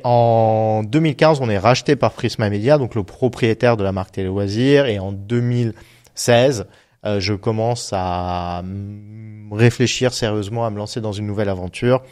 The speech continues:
Et finalement, le point commun de tout entrepreneur, euh,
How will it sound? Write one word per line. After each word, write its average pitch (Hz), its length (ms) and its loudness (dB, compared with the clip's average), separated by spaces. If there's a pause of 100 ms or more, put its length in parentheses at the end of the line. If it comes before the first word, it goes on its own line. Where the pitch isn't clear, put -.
(320)
Et 98 100 -6
finalement, 120 460 -2
le 127 60 -2
point 120 240 -4
commun 113 460 -4 (520)
de 98 300 -10
tout 123 320 -8
entrepreneur, 113 760 0 (560)
euh, 92 180 0